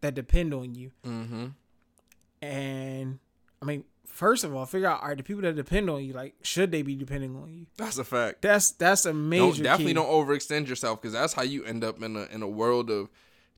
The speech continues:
Speaker 2: "Damn, I done fucked up all my money," and, like,
Speaker 1: Them
Speaker 2: I
Speaker 1: same folks ain't coming back to you like, "Hey,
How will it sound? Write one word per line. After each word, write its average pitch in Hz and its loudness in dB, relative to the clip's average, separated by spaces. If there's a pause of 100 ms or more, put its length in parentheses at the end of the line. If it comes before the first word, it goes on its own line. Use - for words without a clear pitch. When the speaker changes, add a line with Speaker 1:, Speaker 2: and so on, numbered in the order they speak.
(100)
Speaker 2:
"Damn, 123 0
I 131 -2
done 120 -4
fucked 117 -6
up 117 -4
all 113 0
my 113 -4
money," 135 0
and, 120 -6 (580)
like, 104 -6 (320)
Speaker 1:
Them 165 -2
Speaker 2:
I 175 0
Speaker 1:
same 170 0
folks 170 0
ain't 156 -2
coming 151 -2
back 156 0
to 151 -2
you 185 2
like, 139 0
"Hey, 151 2